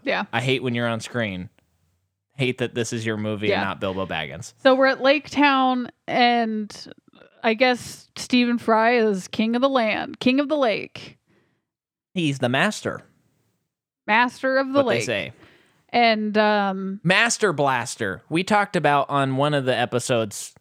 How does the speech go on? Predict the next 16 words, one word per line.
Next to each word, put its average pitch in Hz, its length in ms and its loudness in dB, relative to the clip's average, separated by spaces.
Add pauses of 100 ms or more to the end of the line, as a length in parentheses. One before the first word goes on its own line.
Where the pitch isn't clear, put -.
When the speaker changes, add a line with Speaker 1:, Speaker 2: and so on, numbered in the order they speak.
(120)
Speaker 2:
we 139 100 2
just 143 220 -4
talked 131 240 2
about, 110 480 -2 (280)
so - 180 0
I'm 180 220 4
sorry, 117 320 2
folks. 117 340 0
I 139 120 2
just 135 180 -2
had 135 160 2
a 113 40 4
Speaker 1:
What 98 60 0
is 92 40 -2
that? 117 300 0
Speaker 2:
flashback. 104 240 0